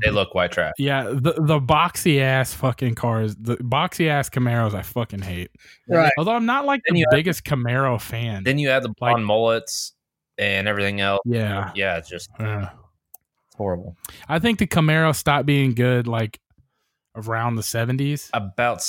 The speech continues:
Speaker 2: Once they
Speaker 1: sixty-nine. Sixty-nine was
Speaker 2: Yeah,
Speaker 1: the
Speaker 2: and then
Speaker 1: good Camaro.
Speaker 2: after that, it just started to go downhill for me.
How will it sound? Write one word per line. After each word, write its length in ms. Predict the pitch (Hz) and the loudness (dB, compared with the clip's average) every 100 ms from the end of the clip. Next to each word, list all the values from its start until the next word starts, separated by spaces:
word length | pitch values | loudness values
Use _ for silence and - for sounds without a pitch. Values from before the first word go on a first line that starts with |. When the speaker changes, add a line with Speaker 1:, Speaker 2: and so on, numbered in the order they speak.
| - | -6
Speaker 2:
Once 200 | 131 127 | -6 -2
they 100 | 143 | 0
Speaker 1:
sixty-nine. 360 | 131 90 85 87 - - | 2 2 0 -4 -10 -18
Sixty-nine 580 | - 143 - 120 113 110 | -6 -4 -2 0 0 2
was 60 | 107 | 0
Speaker 2:
Yeah, 260 | 120 117 107 98 | 0 0 2 2
Speaker 1:
the 40 | |
Speaker 2:
and 140 | 135 151 | 2 2
then 120 | 147 | 0
Speaker 1:
good 160 | 135 - | -2 -2
Camaro. 440 | 95 87 82 82 - _ _ _ _ _ - - _ - | 0 2 0 -2 -10 _ _ _ _ _ -20 -20 _ 0
Speaker 2:
after 320 | 165 170 165 | 2 2 2
that, 260 | 135 135 | 4 4
it 100 | 135 | 2
just 180 | 123 120 | 0 0
started 260 | - 131 117 | 2 2 2
to 60 | |
go 200 | 113 117 | 0 2
downhill 460 | 113 113 107 113 113 | 2 2 0 0 -2
for 160 | - 113 | -2 -2
me. 260 | 110 107 | -2 -2